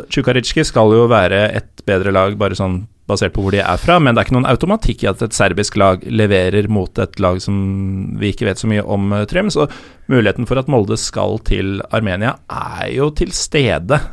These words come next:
Eh, vi kan ta høyde for det. Eh, og i så fall så må dere to moldenserne høre på episode åttifem en gang til, for dere har sikkert hørt den før,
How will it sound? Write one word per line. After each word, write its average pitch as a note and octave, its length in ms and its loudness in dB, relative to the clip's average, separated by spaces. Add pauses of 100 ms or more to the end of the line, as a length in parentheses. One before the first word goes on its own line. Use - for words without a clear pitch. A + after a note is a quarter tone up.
(240)
Eh, A#2+ 220 0
vi A#2 100 -2
kan A2+ 160 -4
ta C3+ 120 -4
høyde F#2+ 380 -2
for G2+ 160 -4
det. C#3+ 180 0 (420)
Eh, A#2+ 400 0
og B2+ 60 0
i C3 80 2
så E3 160 2
fall A2+ 260 2 (160)
så C#3 240 -2
må A#2 220 4
dere G2+ 1300 0
to A2+ 140 -2
moldenserne G2+ 720 0
høre F#2 300 0
på - 160 -2
episode G#2 340 -4
åttifem G2 440 -4 (120)
en C#3 140 4
gang B2+ 140 4
til, G#2+ 260 0 (480)
for - 160 -6
dere A2 100 0
har G#2+ 80 0
sikkert G#2 200 -2
hørt G2+ 120 0
den G2+ 80 -8
før, G2 200 -2